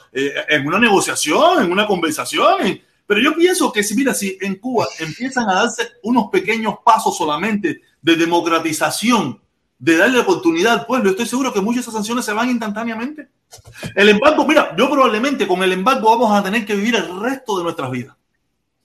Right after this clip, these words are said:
Probablemente con la ley. Una cosa es que exista la ley y una cosa es que la ley tenga dientes.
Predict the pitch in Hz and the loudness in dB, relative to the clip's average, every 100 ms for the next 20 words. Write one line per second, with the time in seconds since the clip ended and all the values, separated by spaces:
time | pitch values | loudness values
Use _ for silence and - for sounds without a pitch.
0 | _ _ - _ _ _ - 190 208 285 | _ _ -20 _ _ _ -2 0 2 2
1 | 302 220 196 180 196 190 143 - _ _ | 2 2 4 4 6 6 4 -2 _ _
2 | _ _ _ _ - 190 254 262 269 247 | _ _ _ _ 2 4 4 4 2 2
3 | 240 170 - 339 370 277 247 247 240 185 | 0 -2 2 2 4 2 2 2 0 -2
4 | 208 202 220 214 202 196 151 151 190 190 | -2 0 -2 -2 -4 -2 -2 0 -2 -2
5 | 185 160 160 151 123 - - - | -2 -4 -4 -6 -6 -12 -20 -20